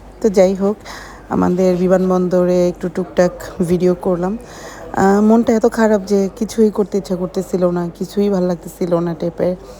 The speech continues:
আম, কি বলবো আর, সবাইকে ছেড়ে আসার যে কষ্ট, মানে, এটার কোনো ভাষা নাই,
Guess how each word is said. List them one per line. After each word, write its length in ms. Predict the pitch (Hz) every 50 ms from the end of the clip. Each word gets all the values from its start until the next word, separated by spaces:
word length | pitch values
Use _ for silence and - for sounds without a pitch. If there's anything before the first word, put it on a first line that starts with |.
| - - - - - - -
আম, 560 | - 175 180 180 180 180 180 180 185 196 185 180 - - - - - -
কি 100 | - 196
বলবো 300 | 180 185 175 175 175 180
আর, 160 | 175 175 170 - - - - - - -
সবাইকে 380 | - - 196 190 185 180 - 196 -
ছেড়ে 280 | - 202 196 196 190
আসার 220 | 190 185 - 190 175
যে 120 | 180 190 180
কষ্ট, 360 | - 190 190 180 - - - 185
মানে, 540 | 175 170 175 170 170 165 165 165 165 170 - - - -
এটার 340 | - - 185 180 190 185 180
কোনো 440 | 175 - 190 185 185 185 180 180 190 - -
ভাষা 360 | 160 160 165 165 - - 190
নাই, 260 | 185 175 170 170 185